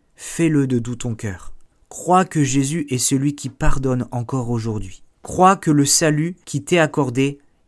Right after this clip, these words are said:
est certain. Tu recevras l'assurance de ton salut. Crois que le salut te fait entrer dans une nouvelle famille, la famille de Dieu.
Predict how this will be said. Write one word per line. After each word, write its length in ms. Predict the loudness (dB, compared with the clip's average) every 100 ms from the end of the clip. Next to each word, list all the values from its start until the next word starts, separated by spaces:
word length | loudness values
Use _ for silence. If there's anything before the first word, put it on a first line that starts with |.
| -2
est 80 |
certain. 600 | 2 4 2 -2 -6 -6 -8 _ _ _
Tu 160 | -6 0
recevras 720 | 0 2 2 0 -2 -2 -2 -4 _ -4
l'assurance 840 | -2 -2 -2 -4 -4 -6 -8 -10
de 120 | -4
ton 220 | -4 -4 -6
salut. 400 | -6 -6 -8 -14 _ _ _
Crois 360 | -12 -2 0 0
que 160 | -2
le 140 | 0 2
salut 460 | 2 2 0 -4 -8 _
te 100 | -4
fait 200 | -2 0
entrer 300 | -2 -2 -2
dans 100 | -2
une 240 | -2 -2
nouvelle 360 | 0 2 2 0
famille, 420 | -4 -6 -4 -8 _ _ -8
la 160 | -6
famille 400 | -4 -2 -2 -2
de 100 | -2
Dieu. 300 | -4 -4 -10